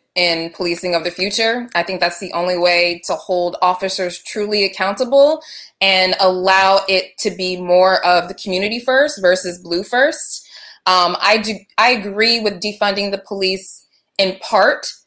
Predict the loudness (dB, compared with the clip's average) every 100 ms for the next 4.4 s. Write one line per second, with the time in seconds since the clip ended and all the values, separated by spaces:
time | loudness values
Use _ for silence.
0 | -2 2 4 2 0 -2 -2 0 2 2
1 | 0 -2 0 2 2 2 0 -2 0 2
2 | 2 0 -4 -2 0 2 0 -2 -6 -6
3 | -2 -2 -2 -4 -2 -2 -2 -4 -6 -6
4 | 0 2 2